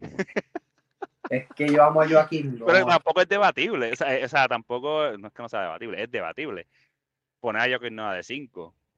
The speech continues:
Speaker 1: porque es que el hombre en Chicago cuando jugó fue
Speaker 2: Sí, y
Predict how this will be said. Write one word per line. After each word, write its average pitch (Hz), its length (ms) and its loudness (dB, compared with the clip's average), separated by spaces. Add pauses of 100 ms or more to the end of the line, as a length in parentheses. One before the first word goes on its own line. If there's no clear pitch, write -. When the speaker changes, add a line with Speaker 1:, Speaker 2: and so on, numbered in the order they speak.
(160)
Speaker 1:
porque 107 240 -10
es - 80 -10
que 123 100 -8
el 113 80 -2
hombre 107 440 -6
en 98 100 -16
Chicago 95 400 -10
cuando 87 240 -12
jugó 87 480 -14 (880)
fue - 0 -
Speaker 2:
Sí, 131 140 -4 (100)
y 143 60 -2